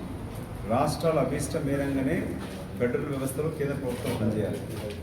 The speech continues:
అది చేయకుండా మతం పేరును చూపిస్తూ మభ్యపెట్టి రాజకీయ లబ్ధి పొందడానికి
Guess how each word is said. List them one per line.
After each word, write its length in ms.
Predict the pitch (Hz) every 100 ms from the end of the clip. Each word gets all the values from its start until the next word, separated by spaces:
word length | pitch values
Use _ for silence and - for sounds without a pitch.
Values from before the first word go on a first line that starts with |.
| - 113
అది 120 | 113 -
చేయకుండా 480 | 123 - - 143 156 170 - -
మతం 240 | - 160 160 156
పేరును 340 | 160 160 160 156
చూపిస్తూ 500 | 135 131 123 123 - 151 110 - - - - 110 120 - - - - 110
మభ్యపెట్టి 640 | 117 156 160 147 - 151 147 - - 107 110 - - - 107
రాజకీయ 420 | 131 - - 160 143
లబ్ధి 260 | 135 - 135
పొందడానికి 460 | 135 135 139 135